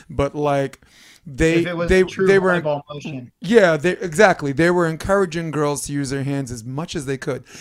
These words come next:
Speaker 1: And she did these four, like, four tournaments called No Hands. They're called the No Hands,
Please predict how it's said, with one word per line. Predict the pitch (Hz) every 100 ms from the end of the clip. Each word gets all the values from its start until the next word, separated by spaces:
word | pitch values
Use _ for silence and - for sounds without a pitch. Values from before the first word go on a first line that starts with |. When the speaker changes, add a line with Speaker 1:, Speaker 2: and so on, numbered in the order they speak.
| - -
Speaker 1:
And | - 143
she | - 175
did | 147 165 131 - _
these | 151 123
four, | - 180 180 175
like, | 143 135
four | - 180
tournaments | 151 151 131 110 - - _ _ _
called | - 139 139
No | 143
Hands. | 143 135 113 -
They're | - 147
called | 147 143
the | 135
No | 139 139
Hands, | 139 127